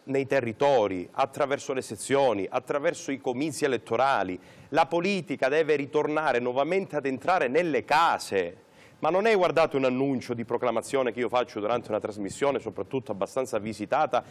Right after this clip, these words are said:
e vista, e, ed è, credo che le, le telefonate, insomma, lo, lo certifichino. Ma è, è questo il monito che bisogna lanciare. E un'ultima cosa,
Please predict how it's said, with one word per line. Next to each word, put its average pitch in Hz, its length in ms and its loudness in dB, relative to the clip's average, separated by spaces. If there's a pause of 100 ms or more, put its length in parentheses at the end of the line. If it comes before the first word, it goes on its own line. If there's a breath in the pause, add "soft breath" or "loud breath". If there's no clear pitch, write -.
(160 loud breath)
e 110 80 0
vista, 113 400 -2
e, 120 180 -2
ed 110 200 -2
è, 107 80 -2
credo 117 260 0
che 113 220 2 (220 loud breath)
le, 110 200 0
le 113 180 0
telefonate, 123 520 2
insomma, 123 360 0
lo, 104 300 2 (220 loud breath)
lo 120 100 -4
certifichino. 101 680 -6 (360 loud breath)
Ma 185 380 0 (160)
è, 175 260 0
è 165 140 -4
questo 220 320 2
il 175 80 0
monito 151 380 2
che 123 100 0
bisogna 120 300 -2
lanciare. 110 360 2
E - 80 -2
un'ultima 165 440 2
cosa, 104 400 2